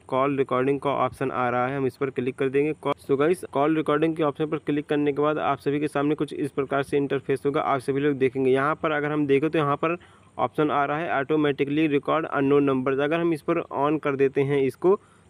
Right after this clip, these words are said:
तो यहाँ से एक इंटरफेस आता है, यहाँ पर आपको पढ़ लेना है। हमने इसको पढ़ लिया है तो यहाँ से इसको जो है always record के ऑप्शन पर क्लिक कर देते हैं। अब इसको करने के बाद क्या होगा कि अगर हमारे फ़ोन पर किसी अननोन नंबर से फ़ोन आएगा,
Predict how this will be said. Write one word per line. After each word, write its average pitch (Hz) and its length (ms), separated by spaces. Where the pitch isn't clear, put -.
तो 131 60
यहाँ 139 220
से 160 200
एक 170 80
इंटरफेस 156 480
आता 143 240
है, 165 120
यहाँ 156 200
पर 156 140
आपको 147 240
पढ़ 135 240
लेना 127 240
है। 147 140
हमने 151 180
इसको 156 180
पढ़ 139 220
लिया 147 260
है 185 160
तो - 440
यहाँ 147 180
से 160 160
इसको 151 200
जो 151 80
है 165 80
always 139 560
record 143 320
के 151 60
ऑप्शन 156 240
पर 170 80
क्लिक 143 280
कर 120 120
देते 117 240
हैं। 107 140
अब 139 160
इसको 156 380
करने 156 380
के 156 80
बाद 156 180
क्या 160 100
होगा 143 280
कि 170 140
अगर 147 260
हमारे 135 400
फ़ोन 143 260
पर 156 140
किसी 147 300
अननोन 139 540
नंबर 147 320
से 156 120
फ़ोन 139 340
आएगा, 120 400